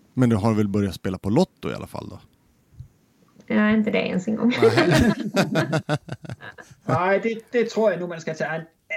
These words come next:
Speaker 3: ä-, ä-, ta ansvar för själv, det där.
Speaker 1: <laughs> Ja,
Speaker 2: Ja.
Speaker 1: ja, men jag, jag kan väl, jag kan väl tänka mig att det, det där måste ju vara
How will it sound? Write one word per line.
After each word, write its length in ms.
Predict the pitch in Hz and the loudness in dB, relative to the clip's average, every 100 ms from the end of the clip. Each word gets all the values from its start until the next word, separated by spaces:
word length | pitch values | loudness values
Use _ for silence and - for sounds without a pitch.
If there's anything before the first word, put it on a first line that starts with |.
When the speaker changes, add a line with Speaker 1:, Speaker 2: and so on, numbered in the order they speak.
| - | -6
Speaker 3:
ä-, 60 | 160 | -6
ä-, 100 | - | -4
ta 420 | - 165 160 151 151 - _ - 165 | 0 4 4 2 -4 -10 _ -2 -2
ansvar 280 | 165 165 | -2 -4
för 200 | 151 156 | 0 -2
själv, 280 | 139 160 143 | -2 -4 -4
det 60 | 139 | -4
där. 180 | 139 143 | -4 -2
Speaker 1:
<laughs> 1160 | 247 240 240 - 233 - 135 139 - 120 - 110 - 95 - - 98 90 _ _ - - _ _ _ - _ - | 0 4 4 4 2 -2 0 0 0 -2 -4 -10 -10 -10 -10 -10 -16 -20 _ _ -20 -20 _ _ _ -20 _ -10
Ja, 440 | - 107 104 110 | -2 0 2 2
Speaker 2:
Ja. 60 | 113 | 0
Speaker 1:
ja, 140 | 107 104 | -2 0
men 120 | 110 | 0
jag, 120 | 120 | 0
jag 160 | 90 120 | 0 0
kan 100 | 127 | 0
väl, 100 | 131 120 | 0 -2
jag 140 | 120 | -2
kan 100 | 120 | 0
väl 100 | 127 | 0
tänka 320 | 143 117 - | 0 -2 -4
mig 100 | 131 | -6
att 80 | 104 | -4
det, 160 | 107 104 | -6 -6
det 140 | 117 | -4
där 180 | 107 104 | 0 0
måste 260 | 135 135 123 | 0 -2 -4
ju 60 | |
vara 300 | 113 110 98 | -4 -2 -2